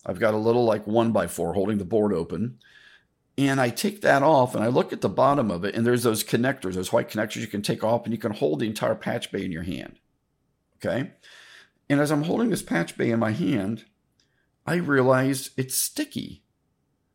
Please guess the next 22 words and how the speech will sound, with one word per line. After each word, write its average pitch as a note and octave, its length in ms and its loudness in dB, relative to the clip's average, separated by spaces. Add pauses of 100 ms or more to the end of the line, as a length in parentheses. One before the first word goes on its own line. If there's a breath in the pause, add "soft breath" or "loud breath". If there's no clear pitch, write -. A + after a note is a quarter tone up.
(920)
And C#3+ 160 0
I'm C#3+ 140 2
like, C3+ 220 -2
"What C#4+ 140 -6
the D4+ 100 -2
hell?" C#4+ 560 -4 (560)
And C#3 100 4
I C#3+ 40 4
look G#3 200 4
at - 80 -4
the D#3 80 0
top. - 320 -2
The - 100 -2
top's - 500 -6 (100)
completely - 420 -4
crystal F#2+ 320 -4
clear. - 480 -6 (640 soft breath)
I D3 60 2
look F3+ 200 0
at - 80 -6
the C3 60 0
bottom, A#2+ 640 0